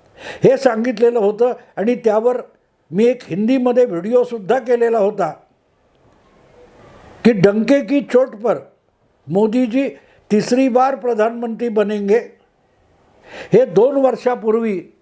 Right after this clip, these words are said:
एक दोन मुलाखतीमध्ये प्रशांत किशोरने सांगितलं होतं आणि त्याचं त्याने तर्कशास्त्र मांडलं होतं. त्याने सर्व्हे घेतला नव्हता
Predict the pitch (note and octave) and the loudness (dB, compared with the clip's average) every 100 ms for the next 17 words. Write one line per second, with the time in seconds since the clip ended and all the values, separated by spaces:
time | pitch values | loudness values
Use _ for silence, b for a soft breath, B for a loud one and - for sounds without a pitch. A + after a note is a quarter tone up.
0 | _ _ _ _ _ _ _ G3+ A3 F#3+ | _ _ _ _ _ _ _ 0 2 2
1 | B3+ C#4 A#3+ A#3 A#3+ - A3 A#3 A3 G3+ | 2 2 -4 -2 -2 -4 -4 -2 0 2
2 | F3+ - _ _ _ _ b b b - | 0 -4 _ _ _ _ b b b 0
3 | G3 F#3+ C4 B3+ A3+ G3+ B3+ C4+ C4 B3+ | 2 2 0 -2 -8 -2 0 0 -4 -6
4 | A#3+ G#3+ G#3 G#3+ G3+ G#3+ B3 - B B | -6 -8 -4 0 0 0 -2 -4 B B
5 | B G3+ C4 A#3+ G#3+ B3 A#3+ A#3+ B3+ C4+ | B 0 0 0 0 0 0 -2 -2 -4
6 | - A3+ C4+ C#4+ C4+ B3+ A#3 A#3 A3+ F#3+ | -2 0 0 0 -2 -2 -4 -4 -4 -4
7 | D#3 B2 G#2 _ _ _ _ _ - _ | -8 -12 -18 _ _ _ _ _ -20 _
8 | _ _ _ _ - B B B B G3 | _ _ _ _ -20 B B B B 0
9 | G#3+ C4 - A3+ B3+ C4+ A#3+ B3+ B3+ B3+ | 2 2 2 2 2 2 0 2 0 2
10 | B3+ A#3 | 0 -2